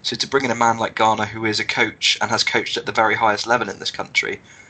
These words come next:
he is a Premier League quality coach. And for him to come in now and, and be, be, uh, training our boys and developing the young boys like Menezes, Kilgore, even Clark Harris, some of the older lads as well, um, you couldn't really ask for much better, really. And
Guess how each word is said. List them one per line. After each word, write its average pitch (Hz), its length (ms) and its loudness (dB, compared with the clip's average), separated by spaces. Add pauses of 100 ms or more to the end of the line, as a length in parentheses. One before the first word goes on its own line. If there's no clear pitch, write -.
(340)
he 170 140 2
is 143 100 2
a - 40 -6
Premier 131 260 2
League 107 100 -2
quality 110 300 0
coach. - 280 0
And 101 100 -4
for 127 60 0
him 135 100 -2
to - 120 -4
come 120 200 0
in 110 100 -6
now 107 260 0
and, 98 300 -4
and 107 160 -8
be, 107 140 -10 (260)
be, - 180 -8 (140)
uh, 92 240 2
training 107 360 0
our 104 120 4
boys 104 340 0
and 104 160 -10 (360)
developing 107 640 0 (100)
the - 80 -8
young 110 240 2
boys 107 240 2
like 110 120 0
Menezes, 104 540 2
Kilgore, 104 580 2 (340)
even 107 180 -6
Clark 110 280 0
Harris, 104 300 4
some 107 160 0
of 104 60 -6
the 107 80 2
older 107 200 4
lads 107 280 4
as 104 140 -6
well, 107 380 2 (480)
um, 117 360 2
you - 60 -12
couldn't - 200 0
really 110 140 0
ask 107 180 2
for - 80 -8
much - 200 -2
better, 135 260 2
really. 95 340 -2
And 101 220 -8